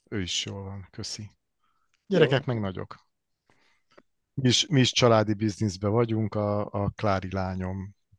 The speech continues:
Speaker 1: besegít
Speaker 2: Mm.
Speaker 1: anyjának, azon túl, hogy egyébként is dolgozik vendéglátóban, meg ugye az egyetemet csinálja.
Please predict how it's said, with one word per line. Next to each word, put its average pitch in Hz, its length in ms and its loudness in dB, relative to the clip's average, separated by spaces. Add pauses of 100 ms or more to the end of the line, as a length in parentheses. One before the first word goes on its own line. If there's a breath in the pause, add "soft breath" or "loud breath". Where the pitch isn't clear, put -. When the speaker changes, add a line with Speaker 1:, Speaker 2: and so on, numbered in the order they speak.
(100)
Speaker 1:
besegít 92 680 -10 (1200 soft breath)
Speaker 2:
Mm. 139 60 -10
Speaker 1:
anyjának, 95 640 -6
azon 101 300 -4
túl, 104 160 -4
hogy 107 140 2
egyébként 120 560 4
is 123 160 0
dolgozik 131 600 2
vendéglátóban, 120 960 -2
meg 104 200 2
ugye 98 200 -4
az 92 140 -6
egyetemet 95 460 -8
csinálja. 101 680 -8